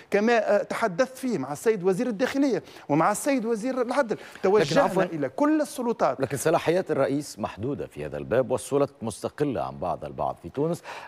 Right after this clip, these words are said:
Speaker 2: أم هل قصدتم الرئيس لدوره الرمزي وقيمته الاعتبارية فقط؟
Speaker 1: هو نحن، آه، قصدنا التوجه إلى جميع السلطات.
Speaker 2: مهم.
Speaker 1: جميع السلطات دون أي استثناء. ونحن نعرف جيدا الصلاحيات،
Speaker 2: نعم.
Speaker 1: لكننا كذلك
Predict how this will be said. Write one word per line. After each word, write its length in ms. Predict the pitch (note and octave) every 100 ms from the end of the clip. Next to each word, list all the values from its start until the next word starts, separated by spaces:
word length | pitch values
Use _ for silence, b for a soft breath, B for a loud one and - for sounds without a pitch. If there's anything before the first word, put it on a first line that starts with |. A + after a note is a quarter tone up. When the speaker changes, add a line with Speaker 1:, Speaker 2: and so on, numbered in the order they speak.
| D3+
Speaker 2:
أم 80 | E3+
هل 260 | D3 C3+
قصدتم 480 | E3+ D#3 F#3+ F3+ E3+
الرئيس 460 | D#3 D3 D#3+ E3+ B2+
لدوره 640 | A#2+ D3 D#3 D3 B2+ C#3+ - -
الرمزي 560 | B2+ A2 D3+ C#3 G#2+ D#2
وقيمته 540 | D#2+ - G2+ A2+ G2
الاعتبارية 640 | G2+ F#2+ A2+ F#2+ A2 A#2
فقط؟ 280 | G2+ G#2+ C#3 - _ - B B B B -
Speaker 1:
هو 220 | G3 F#3+
نحن، 380 | F#3 G3 F3 F3 F3
آه، 260 | E3 D#3
قصدنا 460 | D3 - - F#3+ D#3+
التوجه 440 | D#3 C#3+ E3+ C#3+
إلى 200 | E3 D#3
جميع 280 | C#3 C#3+ F#3
السلطات. 520 | D3 - C3 - - - _ -
Speaker 2:
مهم. 180 | F2+ A#2 -
Speaker 1:
جميع 360 | B2 E3 A#3 A3
السلطات 720 | - G#3 F#3+ F#3+ B3 B3+ - - _ b b b
دون 320 | B2 C4+ C4
أي 260 | A#3+ C4 A#3
استثناء. 420 | - F3 - A2 - _ _ _ b b b
ونحن 400 | C#3 E3 G#3+ G3+
نعرف 240 | G#3+ D#3 B2
جيدا 440 | E3+ C#3+ A2 G#2+
الصلاحيات، 500 | D3 C3+ A#2+ - G#2+ - -
Speaker 2:
نعم. 160 | F2+ E3+
Speaker 1:
لكننا 360 | - D#3 C3
كذلك 600 | C3+ C#3 D#3+ F3 F3 F3+